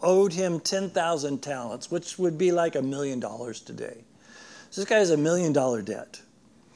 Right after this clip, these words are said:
"But as he was not able to pay, his master commanded that he be sold with his wife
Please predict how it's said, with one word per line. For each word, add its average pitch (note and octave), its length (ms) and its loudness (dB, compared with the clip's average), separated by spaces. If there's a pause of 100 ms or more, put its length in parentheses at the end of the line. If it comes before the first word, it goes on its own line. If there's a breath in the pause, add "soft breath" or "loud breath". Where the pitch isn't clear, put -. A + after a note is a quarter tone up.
(280 loud breath)
"But F#3+ 320 6 (140)
as A#3+ 260 10
he C4 80 4
was A3+ 180 8
not A3 220 8
able A3+ 300 12
to E3+ 120 4
pay, A3 440 6
his E3 240 4
master A#3 500 2
commanded F#3 600 4
that C3+ 160 6
he F3+ 200 -2
be A3+ 140 2
sold G#3+ 540 2 (440 loud breath)
with D#3+ 300 8
his B3 220 4
wife F#3 560 4